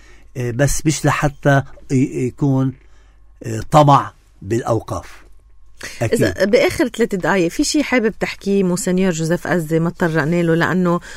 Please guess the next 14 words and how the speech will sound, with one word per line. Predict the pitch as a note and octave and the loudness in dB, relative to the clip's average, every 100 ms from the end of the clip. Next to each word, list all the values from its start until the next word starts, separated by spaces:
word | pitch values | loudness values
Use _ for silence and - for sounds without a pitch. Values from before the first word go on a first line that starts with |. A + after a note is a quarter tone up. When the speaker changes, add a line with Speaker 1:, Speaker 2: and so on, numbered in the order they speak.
| - | 0
Speaker 2:
موضوع | G3 G#3 D4+ | 2 4 4
واسع | A#3+ C#4+ C#4 G3+ D#3 | 4 2 2 -4 -4
كتير، | - F#3+ F3+ F3 | -4 0 0 0
جربنا | F3+ G3 | 0 2
Speaker 1:
صح. | |
Speaker 2:
هيك | A2+ G2+ A3+ G3+ | 2 2 0 -2
نحصره | G3+ - - F#3 | -2 -6 -4 -2
ونختصره | E3+ - G#3+ G3+ E3+ | -2 -2 -4 -2 -4
Speaker 1:
صح. | |
Speaker 2:
نحن | F#3 F#3+ | -4 -2
قد | E3 F3+ | -2 0
ما | F#3 | 0
Speaker 1:
صح. | |
Speaker 2:
نقدر، | G3 F3 F#3+ | 0 0 0